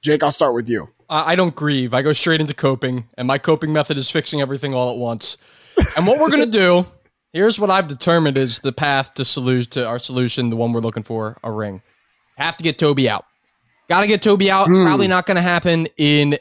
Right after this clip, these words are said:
Speaker 2: a James Harden trade. Uh, I actually don't think they're going to move Harden. I think the likeliest scenario, what we've heard, what I pieced together from reporting, is maybe Harden takes a, a little less than the max. You get Toby out of there, and suddenly you have another max slot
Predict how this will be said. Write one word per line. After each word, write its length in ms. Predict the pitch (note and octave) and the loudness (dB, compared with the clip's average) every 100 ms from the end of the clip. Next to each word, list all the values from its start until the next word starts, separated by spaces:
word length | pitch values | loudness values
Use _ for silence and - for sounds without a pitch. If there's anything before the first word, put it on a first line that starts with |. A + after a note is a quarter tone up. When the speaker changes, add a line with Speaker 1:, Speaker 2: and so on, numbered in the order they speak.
| _ - | _ 0
Speaker 2:
a 380 | C#3 C#3 C#3 C3 | 2 4 2 0
James 380 | C#3+ D3 D3 - | 0 0 0 0
Harden 380 | C#3 C3+ B2+ A2+ | 0 2 -2 -4
trade. 540 | - C3+ B2+ B2 A#2 _ - | -2 0 2 0 -6 _ -4
Uh, 180 | B2 B2 | -2 -2
I 140 | C#3 E3+ | -2 -2
actually 320 | E3+ F3 C#3+ | 0 -2 0
don't 340 | D#3 D3+ - | 0 0 0
think 200 | D3+ C3+ | -4 -2
they're 100 | C#3+ | -2
going 260 | B2 C3 B2+ | 0 0 0
to 120 | - | 0
move 320 | B2 C3 C3+ - | 0 2 2 2
Harden. 480 | B2+ A#2 A2 G#2+ - _ _ C#3+ | 0 0 -2 -10 -16 _ _ -4
I 80 | |
think 220 | D3 F#3 - | -2 -2 -2
the 100 | C#3+ | 0
likeliest 600 | D3+ G3+ A3+ G#3 F#3+ - | 0 0 2 2 4 2
scenario, 520 | E3 C#3+ C3+ C3 C3+ | 2 2 2 2 2
what 160 | C3 B2 | 0 -2
we've 140 | A#2+ | -2
heard, 260 | C#3+ D3+ B2+ | 0 2 2
what 120 | B2 | 0
I 80 | B2 _ | -2 _
pieced 240 | E3 D#3+ - | -4 -4 -2
together 280 | C#3 C#3 C3+ | -2 0 0
from 200 | C#3+ B2+ | -2 -4
reporting, 480 | - C3 B2+ C3 | -6 -6 -4 -2
is 120 | B2 A2+ | -4 -2
maybe 280 | B2+ C#3 | -2 -2
Harden 340 | C3 C3 C3 B2+ | 0 0 0 -4
takes 280 | C3+ A#2+ C3+ | -6 -6 -6
a, 100 | A#2+ _ _ | -8 _ _
a 60 | A2+ | -6
little 260 | A#2+ D3 | 0 2
less 220 | D3 C#3+ - | 2 0 -2
than 80 | E3 | 0
the 60 | |
max. 460 | C#3+ A2+ A#2+ - - _ _ _ | 0 0 -4 -6 -12 _ _ _
You 120 | C3+ C3 | -6 -2
get 260 | D3+ - | -2 -2
Toby 380 | F3 E3 E3+ D#3+ | 0 2 2 2
out 160 | C3+ C3 | 2 0
of 100 | B2 | 0
there, 240 | B2 A#2+ | 0 0
and 140 | B2 B2 | -2 -2
suddenly 400 | E3 D#3 D3+ C#3 | -2 0 0 0
you 140 | C3+ | 0
have 180 | C3 C3 | 0 0
another 420 | B2 C3 C3+ C3 | 0 0 0 0
max 360 | B2+ B2 - - | 0 -2 -4 -6
slot 380 | C#3 A#2+ A#2+ | -2 -2 -2